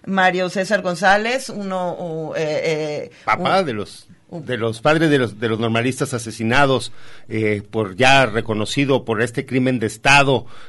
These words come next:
Speaker 2: que se cometió durante el gobierno de Peña Nieto. Hemos visto también, eh, algo de historia del normalismo rural en México, en voz del doctor Pedro Medina,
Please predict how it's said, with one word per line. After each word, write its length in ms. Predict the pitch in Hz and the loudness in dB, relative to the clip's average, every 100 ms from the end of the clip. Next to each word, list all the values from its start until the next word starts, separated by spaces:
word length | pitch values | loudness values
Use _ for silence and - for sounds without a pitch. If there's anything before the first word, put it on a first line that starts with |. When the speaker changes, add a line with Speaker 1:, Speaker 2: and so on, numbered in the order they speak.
| - | -12
Speaker 2:
que 100 | 107 | -8
se 120 | 120 | -4
cometió 400 | 117 117 113 139 | -2 0 2 4
durante 320 | 139 131 117 | 4 2 0
el 80 | 110 | 0
gobierno 360 | 107 120 135 131 | 0 2 2 0
de 120 | 113 | -2
Peña 360 | 117 117 110 | -2 -2 0
Nieto. 540 | 104 123 151 156 151 135 - - - | 0 2 0 2 2 2 -4 -18 -2
Hemos 240 | 143 151 | 2 4
visto 260 | 135 135 151 | 4 0 2
también, 540 | 135 123 143 151 151 - | 2 4 6 6 4 2
eh, 460 | 135 123 120 113 113 - - | 0 2 2 0 -2 -8 2
algo 280 | 160 165 | 4 6
de 120 | 160 151 | 4 4
historia 840 | 135 - 165 180 185 175 175 160 | 2 0 4 6 6 6 8 6
del 220 | 135 127 | 4 2
normalismo 640 | 127 123 127 127 170 175 170 | 4 4 4 4 4 4 4
rural 560 | 135 135 139 160 170 185 | 4 4 6 6 6 2
en 240 | 151 135 | 0 2
México, 760 | 131 165 160 156 160 165 190 208 | 4 4 2 -4 0 4 4 2
en 180 | 147 127 | 2 4
voz 260 | 147 160 | 6 6
del 160 | 131 147 | 4 2
doctor 340 | 131 - 147 | 2 2 2
Pedro 260 | - 151 156 | 2 2 4
Medina, 560 | 143 127 151 160 160 | 4 4 4 4 2